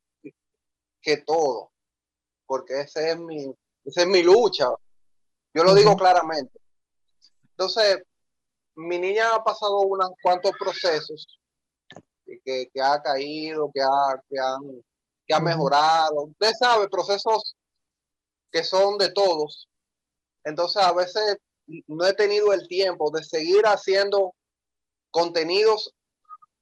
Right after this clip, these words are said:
Speaker 1: para el autismo, información para el autismo, cosas que ustedes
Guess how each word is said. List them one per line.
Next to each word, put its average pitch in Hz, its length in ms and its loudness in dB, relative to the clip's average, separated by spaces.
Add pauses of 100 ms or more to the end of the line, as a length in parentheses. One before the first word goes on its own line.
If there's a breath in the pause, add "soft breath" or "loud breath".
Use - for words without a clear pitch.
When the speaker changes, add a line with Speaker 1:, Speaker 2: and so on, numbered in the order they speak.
(140)
Speaker 1:
para 170 320 4
el 143 120 0
autismo, 123 560 -8 (280)
información 165 1160 -2
para 151 180 0
el 156 60 0
autismo, 147 640 -2 (260)
cosas 220 460 4
que 202 240 2
ustedes 190 440 0